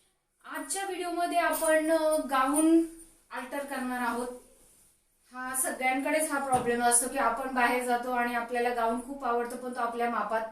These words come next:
नसतो. तर मग आपण तेच रेडीमेड ब्लाऊज, अ, सॉरी, रेडीमेड गाऊन आज आपण,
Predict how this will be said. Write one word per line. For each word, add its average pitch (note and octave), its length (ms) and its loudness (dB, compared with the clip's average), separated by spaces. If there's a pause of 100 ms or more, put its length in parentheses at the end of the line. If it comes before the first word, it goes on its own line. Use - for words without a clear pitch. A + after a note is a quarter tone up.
नसतो. A#3 760 -6 (500)
तर C#4 120 -14
मग D#4 160 -4
आपण E4+ 380 -2
तेच F4+ 340 -6
रेडीमेड D#4 560 -2
ब्लाऊज, C#4 400 2
अ, B3 480 2
सॉरी, A3+ 560 -4 (520)
रेडीमेड D4 460 -2
गाऊन D#4 380 2
आज D4 220 2
आपण, C#4 320 2